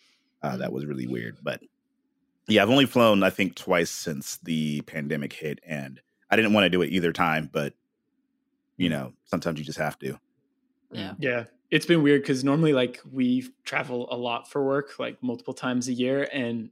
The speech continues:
Speaker 1: Yeah.
Speaker 2: I have not been to an airport in over a year now, and it's just
Speaker 3: Same.
Speaker 2: it's, it's, it's weird. It's a weird feeling.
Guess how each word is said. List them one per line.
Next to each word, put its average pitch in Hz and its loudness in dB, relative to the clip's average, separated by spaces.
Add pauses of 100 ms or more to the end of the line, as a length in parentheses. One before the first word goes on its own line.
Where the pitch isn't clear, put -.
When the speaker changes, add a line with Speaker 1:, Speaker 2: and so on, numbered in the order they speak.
Speaker 1:
Yeah. 160 -4
Speaker 2:
I 120 0
have 123 -4
not 120 -2
been 123 -2
to 120 -2
an 117 -4
airport 117 -8
in 127 -10
over 123 -12
a 117 -10
year 120 -6
now, 120 -8
and 120 -14
it's - -16
just - -16 (720)
Speaker 3:
Same. 196 -10
Speaker 2:
it's, 185 -10 (400)
it's, - -10
it's 135 -4
weird. 139 4
It's - 0
a 139 2
weird 139 0
feeling. 113 -2